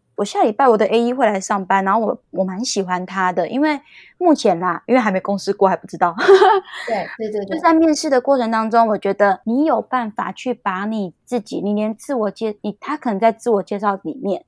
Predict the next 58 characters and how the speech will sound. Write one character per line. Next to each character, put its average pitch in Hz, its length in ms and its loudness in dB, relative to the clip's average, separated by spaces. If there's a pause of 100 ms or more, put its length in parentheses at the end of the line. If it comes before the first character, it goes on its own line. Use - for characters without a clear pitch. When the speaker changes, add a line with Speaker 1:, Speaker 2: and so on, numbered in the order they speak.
Speaker 1:
他 285 100 -8
就 302 200 0
很 214 240 -4
懂 170 240 -2
得 180 120 -4
他 208 140 -8
要 214 100 -4
怎 208 160 -10
么 160 120 -10
卖 190 280 -4
他 180 160 -10
自 185 200 -12
己。 - 260 -20
Speaker 2:
哦。 233 80 -14 (400)
Speaker 1:
讲 277 140 -4
话 240 140 0
很 220 140 -6
有 202 180 -2
逻 180 280 -8
辑， 185 300 -10
他 214 160 -10
会 208 240 -4
什 - 140 -12
么 - 100 -16
东 185 260 -8
西， 190 300 -8
他 214 180 -8
对 220 200 -4
自 208 160 -14
己 196 100 -14
的 - 120 -10
期 - 260 -12
望 196 200 -8
是 196 140 -12
什 180 200 -8
么， - 160 -10 (280)
他 233 80 -6
希 247 160 -4
望 233 200 -2
未 240 140 -4
来 190 160 -8
是 202 140 -10
怎 196 160 -10
么 165 80 -12
样， 180 240 -8
怎 165 100 -14
么 156 140 -16
样， 170 200 -8 (340)
他 247 120 -2
表 202 220 0
达 185 180 -4
的 190 140 -4
就 208 160 -2
是 208 260 -2 (140)
很 175 300 -12
好， 196 280 2
然 185 100 -4
后 214 200 2